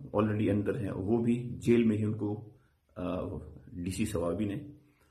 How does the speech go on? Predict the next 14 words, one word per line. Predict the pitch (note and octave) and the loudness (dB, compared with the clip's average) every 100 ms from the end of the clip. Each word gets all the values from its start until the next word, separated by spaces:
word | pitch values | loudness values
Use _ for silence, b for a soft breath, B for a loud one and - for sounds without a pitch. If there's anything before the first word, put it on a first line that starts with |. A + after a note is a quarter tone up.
| b b _ _ - | b b _ _ -8
अ, | F2 F2 - - - _ _ _ _ _ _ _ _ _ _ - | -6 -4 -6 -12 -18 _ _ _ _ _ _ _ _ _ _ 0
तीन | G#2 | 2
एमपीओ | F#2 F2+ F#2 | 2 0 -4
के | - | -4
तहत | - - C3 - - - | -4 -6 -6 -10 -18 -12
जो | - | -8
है | C3 G2 | -4 -4
दोबारा | - D#2 D#2+ - - - A2 | -6 -6 -4 -4 -6 -10 -10
गिरफ्तार | - D#2 D#2 | -8 -8 -8
कर, | D2 - | -10 -10
कर | - - - D#2 | -14 -14 -12 -10
लिया। | D2 - - - _ _ _ _ _ _ _ _ b b b b b b - | -12 -14 -20 -20 _ _ _ _ _ _ _ _ b b b b b b -2
ये | A2 F#3 | 0 2
चीज़ें | F#3+ F3+ F3+ F3 - - | 0 -2 -2 -2 -8 -14